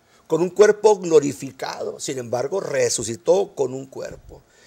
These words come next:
La Biblia habla en, en Lucas veinticuatro treinta y nueve, cuando Jesús se encuentra con,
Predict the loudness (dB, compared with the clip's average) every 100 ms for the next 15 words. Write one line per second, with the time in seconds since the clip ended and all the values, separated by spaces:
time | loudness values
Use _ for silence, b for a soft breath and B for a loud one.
0 | B B 0 2 2 4 6 6 6 6
1 | 6 4 0 -4 -4 -4 -4 -6 -8 -4
2 | -4 -4 -6 -6 -4 -6 -6 -6 -8 -6
3 | -6 -4 -4 -4 2 4 4 0 -2 -2
4 | -6 -10